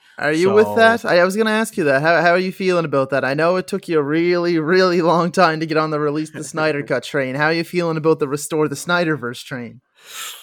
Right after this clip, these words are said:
Speaker 2: Uh, I'm, like, so indifferent because I like this movie a lot. I actually, I,
Speaker 1: Mm-hmm.
Speaker 2: I love this movie a lot. I can, after rewatch, I'm like, "Okay, yeah, that, this is one of my favorite,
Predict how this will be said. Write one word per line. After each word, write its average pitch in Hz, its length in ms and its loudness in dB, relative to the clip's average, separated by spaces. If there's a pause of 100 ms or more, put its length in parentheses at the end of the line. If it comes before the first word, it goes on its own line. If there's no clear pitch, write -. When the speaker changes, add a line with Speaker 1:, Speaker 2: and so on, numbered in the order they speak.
(160)
Speaker 2:
Uh, 269 800 0 (840)
I'm, 269 200 -4
like, - 460 -6
so 190 440 -6
indifferent 165 680 -8 (440)
because 247 200 -12
I 247 60 -4
like 202 300 -8
this 196 220 -10
movie 185 240 -4
a 120 80 -2
lot. 123 560 -4
I 131 60 -12
actually, 147 540 -8
I, 160 120 -4
Speaker 1:
Mm-hmm. 165 400 -4
Speaker 2:
I 165 80 -2
love 170 320 -4
this 139 220 -10
movie 127 260 -10
a 110 80 -6
lot. 104 340 -10
I 123 140 -14
can, 127 200 -16 (260)
after - 240 -8
rewatch, 120 440 -8
I'm 127 80 -12
like, 117 100 -8
"Okay, 117 200 -12
yeah, 104 260 -10
that, 110 200 -12
this 120 160 -18
is 117 120 -20
one 110 200 -12
of 110 100 -10
my 104 180 -12
favorite, 104 460 -12